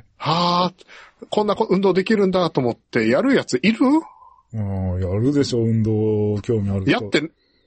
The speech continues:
Speaker 1: やってなかったやつが、腕立て伏せとかやる？いきなり。
Speaker 2: まあだから、軽いとこから始めていくのもいいんじゃないの？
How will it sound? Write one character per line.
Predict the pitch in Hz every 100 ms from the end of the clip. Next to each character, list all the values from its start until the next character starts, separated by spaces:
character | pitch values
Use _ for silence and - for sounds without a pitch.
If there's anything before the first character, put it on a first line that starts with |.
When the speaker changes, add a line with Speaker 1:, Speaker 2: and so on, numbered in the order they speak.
| _
Speaker 1:
や | 151
っ | 208
て | -
な | 139
か | -
っ | 180
た | -
や | -
つ | 107
が、 | 98 - - -
腕 | 139
立 | 127 110
て | 220
伏 |
せ | - 139
と |
か | 113 104
や | 127 185
る？ | 240 294 202
い |
き | -
な | 104 92
り。 | 95 123 - _ _ _ _ _ _
Speaker 2:
ま | 98 110
あ | 113
だ | 98
か | 98
ら、 | 95
軽 | 92 - 120 123
い |
と | 113 113
こ |
か | -
ら | 120
始 | 104 110
め | 113
て | 107
い | 110
く | 104 _ -
の | 117
も | 95
い | 104
い |
ん |
じ | 123
ゃ |
な | 98
い | 101
の？ | 104